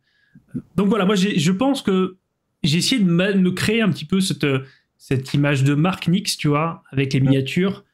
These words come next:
Speaker 1: avec, euh, j'ai abandonné les noms d'émissions, parce qu'au début, si tu remontes loin, il y en a, j'en avais plus que vous.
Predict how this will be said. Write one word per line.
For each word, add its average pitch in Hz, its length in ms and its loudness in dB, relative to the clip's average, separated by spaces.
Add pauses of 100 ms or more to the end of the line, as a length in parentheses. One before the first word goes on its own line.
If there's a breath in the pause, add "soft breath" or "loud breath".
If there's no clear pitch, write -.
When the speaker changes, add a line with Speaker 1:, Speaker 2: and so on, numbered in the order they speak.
(380)
Speaker 1:
avec, 127 500 -2
euh, 123 460 0
j'ai 131 280 0
abandonné 175 600 2
les 143 200 2
noms 156 160 2
d'émissions, 151 440 0
parce 165 160 -4
qu'au 147 80 -2
début, 143 260 0
si 147 160 -2
tu 139 100 -2
remontes 139 280 0
loin, 156 220 0 (280 loud breath)
il - 40 -2
y - 20 2
en 120 40 2
a, 139 80 2
j'en 135 140 0
avais 123 140 0
plus - 180 -4
que - 100 -2
vous. 170 220 0